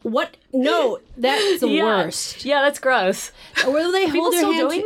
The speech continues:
Speaker 2: that?
Speaker 1: yeah, or they hold your hand too long.
Speaker 2: Yeah,
Speaker 1: Or
Speaker 2: or
Speaker 1: they
Speaker 2: I got
Speaker 1: hold
Speaker 2: a
Speaker 1: your
Speaker 2: lot
Speaker 1: hand
Speaker 2: of wilted. I got a lot of
Speaker 1: Oh, a lot of
Speaker 2: wilted.
Speaker 1: a weak handshake.
Speaker 2: Yeah, it was weird. And eye contact was super fascinating, too.
Speaker 1: Oh,
Speaker 2: Got a
Speaker 1: yeah.
Speaker 2: lot of non-eye contact.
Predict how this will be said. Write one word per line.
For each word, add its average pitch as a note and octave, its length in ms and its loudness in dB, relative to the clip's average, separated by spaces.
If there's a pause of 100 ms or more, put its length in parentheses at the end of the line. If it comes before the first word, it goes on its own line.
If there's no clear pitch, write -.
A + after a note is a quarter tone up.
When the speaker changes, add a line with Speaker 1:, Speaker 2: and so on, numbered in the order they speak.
(160)
Speaker 2:
that? B4 100 0
Speaker 1:
yeah, B3 440 0
or B3 100 2
they C4 100 2
hold B3+ 200 0
your B3 100 2
hand A#3 180 2
too G#3+ 160 -2
long. F#3+ 380 0 (180)
Speaker 2:
Yeah, C4 500 0
Speaker 1:
Or A3+ 40 0
Speaker 2:
or A#3+ 40 2
Speaker 1:
they B3+ 60 2
Speaker 2:
I B3+ 60 2
got E4+ 60 0
Speaker 1:
hold D#4 120 2
Speaker 2:
a - 20 -2
Speaker 1:
your C#4+ 80 -2
Speaker 2:
lot C#4 120 0
Speaker 1:
hand C4+ 100 -2
Speaker 2:
of A3 60 -8
wilted. B3+ 520 -2
I A3 80 -4
got C4+ 160 0
a B3+ 40 -2
lot B3+ 240 2
of B3+ 60 -2
Speaker 1:
Oh, A#3+ 160 2
a B3 40 2
lot B3 320 2
of A#3+ 100 2
Speaker 2:
wilted. A3 220 0
Speaker 1:
a - 20 -2
weak A3+ 260 0
handshake. A3+ 500 2
Speaker 2:
Yeah, B3+ 280 2
it A#3 60 -2
was A#3+ 160 -4
weird. B3 360 0
And A#3+ 240 -2
eye A#3 200 0
contact A3+ 520 -2
was G3+ 140 -8
super G3+ 220 -8
fascinating, F#3 580 -4
too. G3 160 -6
Speaker 1:
Oh, F#3+ 160 -2
Speaker 2:
Got G#3 140 -2
a G3 40 0
Speaker 1:
yeah. G3+ 60 -2
Speaker 2:
lot G3 160 -2
of G3 80 -6
non-eye F#3+ 800 -2
contact. F3 720 -8